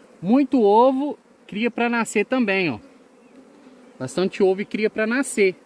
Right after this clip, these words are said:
tá? Ó, que maravilha, né? Aqui, pessoal, a gente tem aqui, ó, os quadros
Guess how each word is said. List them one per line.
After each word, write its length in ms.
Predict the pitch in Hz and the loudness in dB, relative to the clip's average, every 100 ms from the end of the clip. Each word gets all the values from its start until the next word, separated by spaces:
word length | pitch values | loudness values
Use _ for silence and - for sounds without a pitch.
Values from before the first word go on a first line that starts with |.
| _ _ _ _ _ | _ _ _ _ _
tá? 220 | 120 165 196 277 262 - - - - - 262 277 - 254 | -12 -10 -12 -16 -20 -20 -20 -20 -20 -20 -20 -20 -18 -12
Ó, 240 | 117 113 90 - - | -8 -8 -10 -18 -10
que 80 | 127 | -6
maravilha, 580 | 135 135 117 127 98 92 - _ - - - - - - - - - - | -4 -6 -6 -8 -10 -14 -20 _ -20 -20 -20 -20 -20 -20 -20 -20 -20 -18
né? 260 | 117 127 185 - - - - - - - - 185 190 - | -12 -10 -10 -14 -20 -20 -20 -20 -20 -20 -20 -18 -14 -10
Aqui, 320 | - - 285 | -10 -6 -4
pessoal, 400 | 269 226 185 160 | -4 -4 -2 -2
a 60 | 160 | -4
gente 260 | 208 - | -8 -12
tem 240 | - 208 196 | -10 -10 -10
aqui, 320 | - - 262 | -14 -10 -8
ó, 140 | 123 104 - - - - - - - - - - - - | -8 -10 -20 -20 -20 -20 -20 -20 -20 -20 -20 -8 -6 -6
os 160 | - - | -16 -10
quadros 720 | 226 254 190 113 107 - | -6 -4 -4 -8 -14 -20